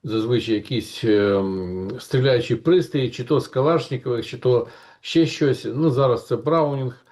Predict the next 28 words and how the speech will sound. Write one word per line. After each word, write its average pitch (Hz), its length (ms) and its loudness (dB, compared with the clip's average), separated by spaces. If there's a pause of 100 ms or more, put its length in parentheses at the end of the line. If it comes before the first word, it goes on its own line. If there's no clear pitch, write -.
(520)
кулемет, 127 640 2 (300)
і, 127 300 2
м, 117 380 0
там, 113 280 -2
е, 110 360 0
з-, 104 100 -10
додавали 120 600 2
трасуючі 143 680 2
пулі 131 600 0
і 123 100 -8
такі, - 380 -6
і, 143 440 -2
і 127 60 -2
так 123 180 -2
далі, 156 360 2 (280)
ставили 123 420 2
прожектора, 135 1000 0 (260)
лазерне 123 540 0
в-, 120 380 -2 (140)
в-, 117 380 -4
м, 117 380 -6
цілевказ-, 123 720 0
е, 127 120 4
указання 127 800 2
було, 143 460 0 (480)
були 127 580 2
системи, 131 840 0 (220)
м, 113 200 -12